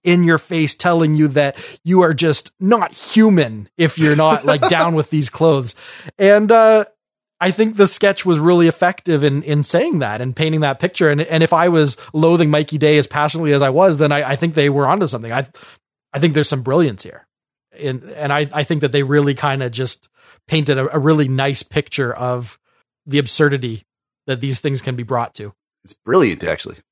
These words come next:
Speaker 1: Yeah, I loved it. I thought it was really, really great. Really great. Um, editing wise too, like, it moved quick. They, they had a lot of fun with it. And the zipper, I mean, that, it was
Speaker 2: Oh
Speaker 1: over at the
Speaker 2: my
Speaker 1: zipper.
Speaker 2: <laughs> God.
Speaker 1: When they got to the zipper, I just, is there a more perfect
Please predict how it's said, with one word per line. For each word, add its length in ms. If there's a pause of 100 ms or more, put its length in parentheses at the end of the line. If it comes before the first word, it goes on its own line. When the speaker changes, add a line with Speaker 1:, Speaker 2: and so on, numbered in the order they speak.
Speaker 1:
Yeah, 160
I 120
loved 240
it. 80
I 80
thought 160
it 20
was 140
really, 180
really 200
great. 300
Really 320
great. 280 (560)
Um, 280
editing 340
wise 260
too, 160
like, 160
it 60
moved 260
quick. 360
They, 300
they 300
had 120
a 40
lot 140
of 60
fun 200
with 100
it. 240
And 420
the 100
zipper, 500
I 80
mean, 160
that, 400
it 340
was 140
Speaker 2:
Oh 140
Speaker 1:
over 100
at 160
the 80
Speaker 2:
my 40
Speaker 1:
zipper. 320
Speaker 2:
<laughs> 60
God. 260
Speaker 1:
When 120
they 100
got 220
to 40
the 120
zipper, 480
I 140
just, 360 (1040)
is 160
there 160
a 80
more 300
perfect 800